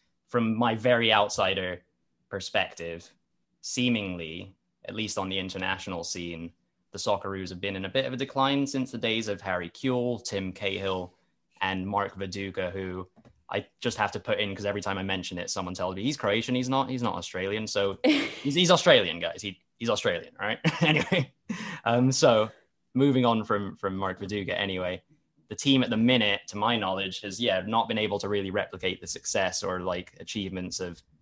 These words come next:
Speaker 1: moving far in tournaments that they used to. Generally speaking, what, what's your opinion of Australian football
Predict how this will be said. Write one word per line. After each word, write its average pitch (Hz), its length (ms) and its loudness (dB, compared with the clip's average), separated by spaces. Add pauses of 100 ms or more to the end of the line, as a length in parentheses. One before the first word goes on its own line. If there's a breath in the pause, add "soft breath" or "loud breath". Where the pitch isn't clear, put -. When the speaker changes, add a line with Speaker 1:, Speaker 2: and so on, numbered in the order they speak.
(160)
Speaker 1:
moving 95 380 -4
far 92 260 0
in 90 140 -6
tournaments 92 500 -4
that - 100 -10
they 90 80 -6
used 95 340 -6
to. - 100 -10 (800)
Generally 131 400 6
speaking, 107 460 -2
what, 117 220 2
what's 117 180 0
your 117 100 4
opinion 110 320 2
of 98 80 2
Australian 98 720 2
football 95 640 0